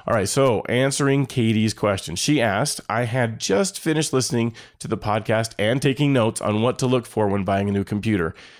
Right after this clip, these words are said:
When Apple announced their new iMacs last week. So as I record this, it's about two weeks ago. Now I'm confused on which one is best. I think the iMac Pro is out of my price range, so I need to stick with iMac. I'd love suggestions on what to buy to get the best performance in Lightroom and Photoshop.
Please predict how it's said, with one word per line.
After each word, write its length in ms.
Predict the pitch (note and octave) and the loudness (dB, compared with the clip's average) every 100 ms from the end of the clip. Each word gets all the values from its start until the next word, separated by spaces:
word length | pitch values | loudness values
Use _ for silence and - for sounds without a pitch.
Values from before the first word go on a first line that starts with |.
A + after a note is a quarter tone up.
| - - | -16 -8
When 80 | E2 | -6
Apple 360 | F2+ G2 - G#2+ | -2 -4 -2 -2
announced 400 | G2 F2 F2 - | -2 -2 -4 -4
their 120 | F#2 | -4
new 300 | F2 F2+ F2 | -2 -4 -2
iMacs 800 | - C#3+ D#3 C3 E2+ - - - - | 0 2 2 2 -2 -4 -8 -8 -10
last 300 | - E2+ D#2+ | -6 -6 -6
week. 160 | D2+ - | -8 -4
So 140 | G2 | 0
as 80 | G#2 | 2
I 60 | |
record 340 | G#2+ G#2+ A2+ G#2 | 2 0 0 0
this, 160 | F#2+ | -2
it's 80 | F#2 | -6
about 260 | - G#2+ - | -2 -2 -2
two 160 | - | -2
weeks 260 | G#2+ G2+ - | 0 0 -2
ago. 280 | F2+ E2 - - - - - - | -4 -4 -6 -12 -18 -20 -16 -2
Now 320 | A#2+ C#3 D3 | 0 2 2
I'm 180 | C#3 B2+ | 2 0
confused 760 | C#3+ B2 - - F3+ G3+ F#3+ | 0 -2 -4 -4 0 0 0
on 240 | - C#3+ B2+ | 2 2 2
which 260 | C3+ - | 0 0
one 160 | A#2 A2+ | 0 2
is 160 | G2+ F2+ | 2 0
best. 320 | E2 F#2 - | -2 -2 -6
I 40 | |
think 260 | - D3+ E3 | -2 -2 0
the 100 | D#3+ | 2
iMac 460 | D#3+ D3 B2 - | 2 2 0 -4
Pro 480 | - B2 B2 C3 D#3+ | -6 0 4 4 4
is 160 | G#2+ G#2 - | 0 -2 -4
out 160 | A2+ | 0
of 60 | B2+ | 2
my 120 | C3+ | 2
price 400 | B2+ B2 A#2 A2+ | 2 2 0 0
range, 320 | A2 A2 A2+ - - - | 0 0 0 -6 -18 -20
so 140 | - G#2 | -6 0
I 40 | |
need 200 | A2 A2+ | 2 2
to 60 | F#2+ | 0
stick 280 | - G#2 - | -2 -2 -2
with 140 | G2 | -2
iMac. 440 | F#2+ F#2 E2+ D#2 - - - - | -2 -2 -2 -4 -8 -20 -20 -8
I'd 120 | F#2+ | -4
love 300 | F#2+ A#2 B2 | 0 2 2
suggestions 540 | D3 C#3 B2+ A#2+ A2+ G2 | 0 0 2 0 -2 -2
on 80 | G2 | 0
what 160 | A2 | 0
to 80 | C3 | 0
buy 420 | G#2+ - G#2 G#2+ | -4 0 0 2
to 60 | G#2 | 0
get 140 | G2+ | -2
the 80 | - | -4
best 420 | F2+ - G#2 C3 | -6 0 0 0
performance 560 | - D3 - A2+ A#2 A2 | -2 -4 0 0 0 -2
in 140 | F2+ | -4
Lightroom 380 | E2+ G2+ F#2 C3 | -2 -2 0 0
and 120 | D3+ | 0
Photoshop. 540 | C#3+ G#2+ G2 - F#2+ | 0 0 0 -2 -2